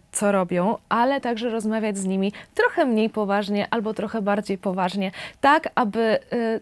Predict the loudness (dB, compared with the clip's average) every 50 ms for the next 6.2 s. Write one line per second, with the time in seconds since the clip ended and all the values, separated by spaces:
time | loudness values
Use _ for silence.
0 | -8 _ -8 -6 -2 2 2 4 4 2 2 2 2 2 0 0 -2 -2 -2 0
1 | 0 -2 0 0 2 2 2 2 0 -2 -8 -14 -16 -18 -14 -10 -6 -2 -2 0
2 | 0 2 0 0 0 0 -2 -2 -4 -6 -8 -8 -4 -4 0 0 0 2 4 4
3 | 6 6 6 6 4 4 2 -2 -4 -4 -4 -6 -6 -6 -4 0 0 2 2 0
4 | 0 0 0 0 0 0 0 0 2 0 0 0 -2 -4 -2 -2 -2 -2 0 0
5 | 0 0 0 -4 -12 -16 -16 -16 -14 -4 0 2 4 6 6 4 4 4 2 0
6 | 2 0 -2 -2